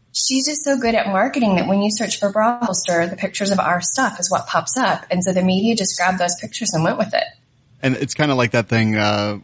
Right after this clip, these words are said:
Speaker 2: I don't even remember. I was just trying to come up with a term the other day, but it's like, uh, Kleenex is basically synonymous with every tissue ever made.
Speaker 1: Yeah.
Speaker 2: And
Speaker 1: And crayon,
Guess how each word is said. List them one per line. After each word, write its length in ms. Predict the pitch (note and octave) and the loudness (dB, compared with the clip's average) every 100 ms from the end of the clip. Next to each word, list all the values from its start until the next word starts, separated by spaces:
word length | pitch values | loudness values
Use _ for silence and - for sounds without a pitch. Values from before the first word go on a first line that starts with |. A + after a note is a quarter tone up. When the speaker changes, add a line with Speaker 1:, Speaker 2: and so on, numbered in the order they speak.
| - | -6
Speaker 2:
I 120 | A2+ | -2
don't 200 | G#2+ G#2 | 0 0
even 100 | G2+ | 0
remember. 340 | G2+ G2+ G2+ | -2 -2 -2
I 120 | F#2 G#2+ | -2 -2
was 140 | G#2+ | -2
just 200 | A2+ - | -2 -2
trying 200 | - A2 | 0 0
to 120 | G2+ | -2
come 160 | - A2+ | -2 -2
up 140 | G#2 | -2
with 100 | G#2+ | -4
a 20 | |
term 260 | G#2 A2+ G#2+ | -2 0 0
the 80 | G#2+ | 0
other 120 | G2+ | 0
day, 180 | G2+ G2+ | 0 0
but 140 | G2+ | -2
it's 180 | G2+ - | -6 -2
like, 220 | A2 G#2 | -2 0
uh, 140 | A2 A2 | 0 0
Kleenex 580 | - D#3 A#2 F#2+ - | 0 2 2 0 -2
is 140 | A2 F#2+ | -2 2
basically 360 | A2 G#2+ A2 | 2 2 0
synonymous 580 | G#2+ A2+ G#2 G#2 G#2+ - | 2 2 2 2 0 0
with 120 | G#2+ G2 | 0 0
every 360 | G2+ G#2+ G#2 | 0 0 0
tissue 640 | - - G2+ - G#2 G#2 - | -2 0 2 2 2 2 0
ever 300 | A#2+ G2+ G2+ | -2 0 0
made. 140 | A2 | 0
Speaker 1:
Yeah. 260 | B2 A3 - G3+ | 0 0 0 -2
Speaker 2:
And 160 | G3+ - _ _ _ _ - | -6 -10 _ _ _ _ -2
Speaker 1:
And 120 | A#3+ | 0
crayon, 680 | - D4+ E4+ C4 E3 D#3+ | 0 0 2 2 2 0